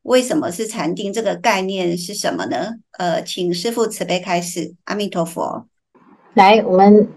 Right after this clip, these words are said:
Speaker 2: 来看一下哈，谢谢我们这一组的讨论，非常的详细啊。这个无尽功德藏回向呢，是对应禅定波罗蜜。这十个方向啊，是让自己的心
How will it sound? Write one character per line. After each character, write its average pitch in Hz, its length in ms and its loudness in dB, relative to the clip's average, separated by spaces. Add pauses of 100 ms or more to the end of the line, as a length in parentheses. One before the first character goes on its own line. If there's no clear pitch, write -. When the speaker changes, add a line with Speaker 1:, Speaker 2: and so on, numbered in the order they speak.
Speaker 2:
来 180 180 8
看 220 320 4
一 185 60 6
下 202 300 6
哈， 170 260 4
谢 247 160 6
谢 208 200 8
我 170 100 8
们 156 200 6
这 202 120 6
一 202 80 10
组 185 200 6
的 147 200 4
讨 151 240 4
论， 175 240 8
非 202 160 6
常 170 180 6
的 160 160 6
详 156 260 2
细 185 360 4
啊。 - 280 0 (440)
这 320 160 6
个 285 100 10
无 226 100 10
尽 262 220 8
功 247 160 8
德 226 100 8
藏 226 240 4
回 170 300 6
向 208 460 4
呢， 151 280 6
是 175 380 8
对 190 260 6
应 180 360 6
禅 151 340 2
定 196 240 6
波 175 140 6
罗 151 160 8
蜜。 160 260 6 (340)
这 294 220 6
十 185 540 6
个 214 180 6
方 196 260 4
向 196 280 6
啊， 127 200 0
是 185 300 4
让 208 240 6
自 208 140 4
己 185 140 6
的 147 180 6
心 190 720 8